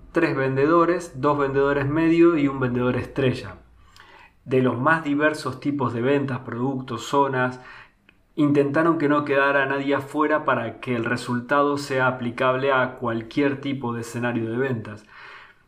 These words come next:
Y luego realizaron un análisis factorial de esos datos que consiste en agrupar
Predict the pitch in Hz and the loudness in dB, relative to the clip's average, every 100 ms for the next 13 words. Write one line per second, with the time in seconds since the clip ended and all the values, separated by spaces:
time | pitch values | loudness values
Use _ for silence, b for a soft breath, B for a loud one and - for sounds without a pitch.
0 | _ 170 175 190 196 190 165 151 143 170 | _ 0 2 4 6 6 4 0 -2 -2
1 | 160 160 151 147 156 151 143 131 135 127 | 0 0 0 2 2 0 -4 -4 -2 -2
2 | - 127 160 165 135 131 135 143 147 170 | -2 2 4 4 4 -2 -4 -6 -2 -2
3 | 165 160 156 - 123 120 120 151 143 - | 2 0 0 -6 -4 -2 -4 -4 -8 -2
4 | 147 127 127 123 147 139 110 - | 0 2 0 0 2 2 -2 -10